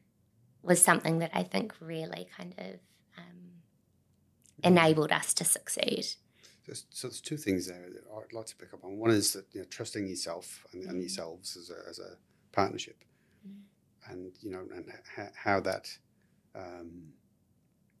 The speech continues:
Speaker 2: affects your relationship and strengthens it.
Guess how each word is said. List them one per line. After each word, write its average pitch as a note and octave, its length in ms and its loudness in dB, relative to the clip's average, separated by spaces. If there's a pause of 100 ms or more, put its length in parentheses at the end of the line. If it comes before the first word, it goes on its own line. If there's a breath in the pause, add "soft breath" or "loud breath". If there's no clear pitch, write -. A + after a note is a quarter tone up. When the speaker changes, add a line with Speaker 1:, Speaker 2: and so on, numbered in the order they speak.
(300)
Speaker 2:
affects - 380 -2
your G2 120 -8
relationship F#2 640 -10 (720)
and F#2 120 -12
strengthens E2+ 460 -12
it. E2 80 -20